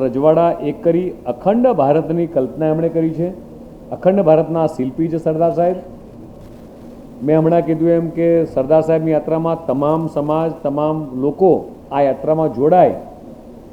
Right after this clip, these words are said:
એવું આહ્વાન અમે લોકો કર્યું છે. આપ જેને આમંત્રણ આપવાનું કહો છો, આપના માધ્યમથી પણ એવું કહું છું કે મીડિયા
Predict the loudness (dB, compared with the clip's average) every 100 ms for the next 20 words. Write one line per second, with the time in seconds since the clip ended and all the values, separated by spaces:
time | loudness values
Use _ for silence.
0 | -2 0 0 0 -2 2 2 2 -2 -10
1 | -16 -18 -16 -14 -10 -2 2 4 4 2
2 | 0 2 2 0 -2 -6 -18 -20 -20 -20
3 | -20 -20 -8 0 0 2 2 2 -2 -2
4 | -2 0 0 0 -2 -4 -2 -2 -2 -4
5 | -6 -12 -18 -20 -20 -20 -20 -20 -20 -8
6 | -4 -2 0 0 0 0 -2 0 -2 0
7 | -4 0 0 2 0 -2 -4 -4 -2 0
8 | 0 -2 -8 -6 -2 0 0